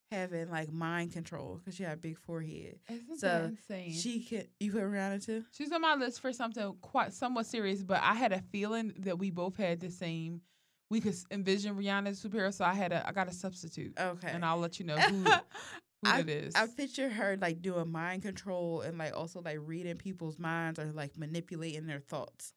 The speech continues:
Speaker 2: Yup.
Speaker 1: Like how, um, like, Rumor on the, um, Umbrella Academy.
Speaker 2: Yes! That's exactly what I, the fuck? Ready to get the fuck.
Speaker 1: <laughs>
Speaker 2: That's exactly what I,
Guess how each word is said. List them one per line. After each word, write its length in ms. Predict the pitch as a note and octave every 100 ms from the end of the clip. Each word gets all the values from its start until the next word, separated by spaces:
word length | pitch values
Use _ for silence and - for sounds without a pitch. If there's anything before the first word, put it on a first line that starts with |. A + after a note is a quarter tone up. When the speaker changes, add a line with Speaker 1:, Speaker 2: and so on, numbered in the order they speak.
| E3+
Speaker 2:
Yup. 220 | E3 F3
Speaker 1:
Like 300 | F#3 F3+ F3+
how, 360 | G#3 E3+ D#3+ -
um, 420 | E3+ D3+ D#3+ - _ _ _ _ _ - G3+
like, 240 | F3+ F3
Rumor 580 | E3 E3+ F#3 F#3 D3 C#3+ - - -
on 160 | E3 D#3
the, 200 | D3 D#3+
um, 220 | D#3+ D#3+ -
Umbrella 400 | F3 F#3 E3 D3+ D3
Academy. 480 | D#3+ D3 - - F3+
Speaker 2:
Yes! 580 | C4 F4+ G#4+ G4+ - -
That's 220 | D4 -
exactly 600 | A4+ D4+ E4+ G#4+ A4 A4
what 140 | G#4 G4+
I, 60 | - _ - - _ _ _
the 80 | - - _ _ -
fuck? 420 | D4 E4+ - - - - - _ _ -
Ready 140 | E4+
to 40 |
get 140 | E3+ E5
the 80 | D5+ -
fuck. 180 | A5+ - - -
Speaker 1:
<laughs> 260 | - - E4+
Speaker 2:
That's 200 | F#3+ G#3+
exactly 400 | B3 G#3 G#3 A3+
what 80 |
I, 80 | G#3